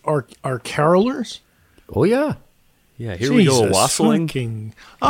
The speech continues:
Speaker 2: we
Speaker 1: Oh,
Speaker 2: go, a wassailing.
Speaker 1: yeah. That makes sense.
Speaker 2: Um,
Speaker 3: Here we come a wassailing, oh yes,
Speaker 2: now,
Speaker 3: oh
Speaker 2: Mike,
Speaker 3: yes, oh yes. Yeah.
Speaker 2: what I liked about, I, I
Speaker 1: Yes,
Speaker 2: also
Speaker 1: oh yes,
Speaker 2: found
Speaker 1: oh
Speaker 2: one of
Speaker 1: yes,
Speaker 2: those
Speaker 1: yes.
Speaker 2: big cakey drinks,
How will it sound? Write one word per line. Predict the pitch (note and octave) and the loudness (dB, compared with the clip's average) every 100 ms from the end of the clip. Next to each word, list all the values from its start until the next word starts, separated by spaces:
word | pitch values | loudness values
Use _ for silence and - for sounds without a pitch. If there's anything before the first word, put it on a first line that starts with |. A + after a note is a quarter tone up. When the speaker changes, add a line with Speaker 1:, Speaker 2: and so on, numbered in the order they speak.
| D4+ | 2
Speaker 2:
we | |
Speaker 1:
Oh, | |
Speaker 2:
go, | G#2+ A#2 | 4 2
a | A#2 | 2
wassailing. | A#2+ F#3+ G#3 C4 G#3+ | 4 2 2 0 -2
Speaker 1:
yeah. | A#2 - _ _ _ - | -2 -10 _ _ _ -14
That | G3+ | -12
makes | C3 - | -10 -12
sense. | B2 D#3+ - _ _ | -10 -12 -14 _ _
Speaker 2:
Um, | G2+ G2+ | 0 4
Speaker 3:
Here | A#2+ B2 | 4 4
we | C#3+ | 2
come | C#3+ D#3 C#3 | 0 0 2
a | |
wassailing, | B2 A2+ B2 B2+ D3 D#3+ D#3 D3+ | 2 2 0 0 -6 -6 -8 -6
oh | C#3 | -4
yes, | B2+ A#2+ | -4 0
Speaker 2:
now, | A#2 | 2
Speaker 3:
oh | |
Speaker 2:
Mike, | A2+ C3 G2+ | 2 2 2
Speaker 3:
yes, | F#3 | -2
oh | |
yes. | G3 F#3+ G3 G3 - - | -4 -6 -10 -14 -18 -8
Yeah. | - | 0
Speaker 2:
what | A#2+ | 2
I | D#3 | 2
liked | E3 D3+ C3+ | 2 2 2
about, | A#2 A2+ D#3 | 2 2 2
I, | G3+ | 2
I | D3+ | 2
Speaker 1:
Yes, | D3+ | 4
Speaker 2:
also | C3 G#3 - | 4 4 2
Speaker 1:
oh | |
yes, | G2+ | 2
Speaker 2:
found | F#2+ F2+ | 2 2
Speaker 1:
oh | F2 | 2
Speaker 2:
one | F#2 | 2
of | |
Speaker 1:
yes, | F2+ | 2
Speaker 2:
those | E2 | 0
Speaker 1:
yes. | D#2 | 2
Speaker 2:
big | F#2+ E2+ E2 | 2 2 -4
cakey | - G2 F2+ F#2 | -2 -2 0 -2
drinks, | D#2+ E2+ F2 A#2 - | 0 0 0 -4 -8